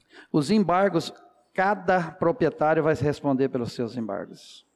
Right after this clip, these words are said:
entendeu? O, o terceiro de boa fé não é obrigado a pagar pelas, pelas demandas do proprietário. Então, ele é o terceiro de boa fé.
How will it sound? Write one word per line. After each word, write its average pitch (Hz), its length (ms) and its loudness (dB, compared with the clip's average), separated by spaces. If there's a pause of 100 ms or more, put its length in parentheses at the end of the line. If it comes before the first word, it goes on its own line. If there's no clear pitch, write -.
entendeu? 139 420 0 (240)
O, 226 140 0 (200)
o 214 600 2 (200)
terceiro 208 480 2
de 185 80 -2
boa 170 200 2
fé 165 440 0 (220)
não 220 180 -2
é 208 80 4
obrigado 143 680 2 (880)
a 143 120 -2
pagar 143 420 0
pelas, - 580 -4 (400)
pelas 139 280 0
demandas 160 760 0
do 151 220 -6
proprietário. 131 640 -2 (500)
Então, 156 520 2
ele 156 180 2
é - 20 2
o 175 60 0
terceiro 185 400 -2
de 202 80 -6
boa 196 160 0
fé. 139 240 -2